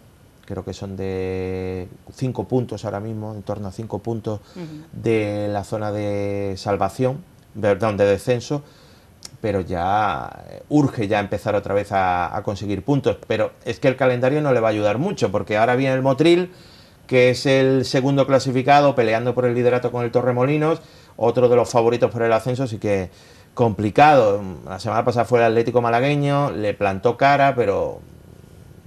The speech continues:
Speaker 1: no da, no da la cosa para mucho más. Tampoco hay que ser realista. Y la verdad es que ayer un poco lo,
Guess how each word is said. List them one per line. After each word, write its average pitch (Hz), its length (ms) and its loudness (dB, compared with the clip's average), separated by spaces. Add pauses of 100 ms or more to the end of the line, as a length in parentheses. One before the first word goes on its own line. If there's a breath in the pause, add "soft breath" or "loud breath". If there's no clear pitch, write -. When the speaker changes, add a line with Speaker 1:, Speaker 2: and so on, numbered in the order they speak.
(120)
Speaker 1:
no 85 100 -12
da, 117 220 -2 (400)
no 80 100 -12
da 85 120 -8
la 80 100 -10
cosa 92 240 -10
para 90 120 -8
mucho 90 220 -10
más. 127 200 -2 (340)
Tampoco - 260 -2
hay 113 100 -2
que 113 120 -4
ser 107 140 -4
realista. 107 500 -2 (420 soft breath)
Y 123 60 0
la 120 120 8
verdad 110 180 6
es - 40 -6
que 135 100 0
ayer 131 340 4
un 107 60 -10
poco 120 220 4
lo, 98 540 4